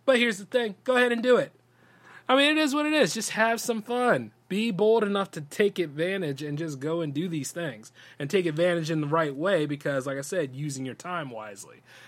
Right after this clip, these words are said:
Not any of the other advantages and stuff out there. And that, and we can all do it. This is the perfect time anyway. Especially as I sit here and I, uh, work on the stuff for the power play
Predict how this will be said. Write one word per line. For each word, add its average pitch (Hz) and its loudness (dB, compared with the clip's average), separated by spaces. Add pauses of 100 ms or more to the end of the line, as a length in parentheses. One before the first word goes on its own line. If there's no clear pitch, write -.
(100)
Not 123 2
any 156 4
of 160 2
the 165 6
other 175 4
advantages 117 -8
and 113 -8
stuff - -10
out 107 -10
there. 113 -12 (960)
And 240 2
that, 285 2
and 262 2
we 285 2
can 269 2
all 202 2
do 127 -6
it. 180 -6 (400)
This 196 -6
is 196 -8
the - -10
perfect 196 -6
time 220 -2
anyway. 135 -6 (580)
Especially 160 -2
as 147 -2
I 147 -2
sit 151 -6
here 147 -2
and 135 -2
I, 127 -4
uh, 120 -6
work 147 -6
on 135 -6
the 123 -10
stuff 143 -8
for 120 -16
the 113 -14
power 233 -6
play 120 -12